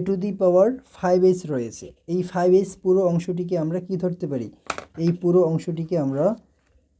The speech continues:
এক্স ধরতে পারি। পুরো অংশটিকে আমরা কি ধরতে পারি? এক্স ধরতে পারি। যদি আমরা পুরো অংশটিকে এক্স ধরি, তাহলে এই সূত্র অনুসারে কি হবে বলো তো? a to the power x equal one plus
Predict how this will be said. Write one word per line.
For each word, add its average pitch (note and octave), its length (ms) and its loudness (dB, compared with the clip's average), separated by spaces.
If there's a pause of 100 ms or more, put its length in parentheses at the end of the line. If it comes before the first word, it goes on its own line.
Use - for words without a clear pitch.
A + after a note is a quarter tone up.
এক্স E3+ 260 2 (120)
ধরতে C#3+ 360 -2
পারি। A2+ 160 -10 (120)
পুরো D#3+ 220 -2
অংশটিকে E3+ 420 -2
আমরা E3+ 200 0
কি F#3 60 -2 (100)
ধরতে E3 280 -2
পারি? D3+ 160 -4 (180)
এক্স D3 120 -4 (100)
ধরতে C3 280 -6
পারি। G2 140 -10 (720)
যদি E3+ 180 2 (100)
আমরা F3+ 200 2
পুরো F#3 200 6
অংশটিকে F3 320 -2 (140)
এক্স D#3+ 140 -2 (100)
ধরি, C#3 200 -4 (340)
তাহলে D#3+ 320 0 (240)
এই F#3 140 4
সূত্র F#3 240 -2 (120)
অনুসারে F3+ 380 0
কি F3 120 -4
হবে C#3+ 240 0
বলো C3+ 140 -2 (100)
তো? F#3+ 60 0 (480)
a E3+ 160 0
to F#3 140 2
the G3 160 -2
power F#3+ 200 6 (300)
x - 20 -6 (160)
equal E3 320 -2 (840)
one D3 120 2 (1600)
plus D3+ 320 2